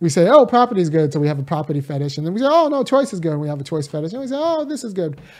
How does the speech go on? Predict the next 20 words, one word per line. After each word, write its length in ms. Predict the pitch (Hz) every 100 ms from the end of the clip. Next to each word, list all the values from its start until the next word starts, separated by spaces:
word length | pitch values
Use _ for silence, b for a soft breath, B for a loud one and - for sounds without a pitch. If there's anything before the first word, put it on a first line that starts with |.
| B
We 80 | 185
have, 240 | 190 175 156 - 175 165
um, 520 | 143 127 127 123 143 - 160
uh, 80 | 135
you 140 | 127 151
know, 160 | 123
community 420 | 143 277 311 254 196
is 100 | 151
good, 220 | 156 139
so 60 |
we 60 | 135
have 60 | 139
a 40 |
community 320 | 160 160 160 147
fetish. 240 | 156 151 B B -
All 200 | 185 202
of 120 | 196
these 260 | 196 190 165
kind 220 | 180 175
of 120 | 160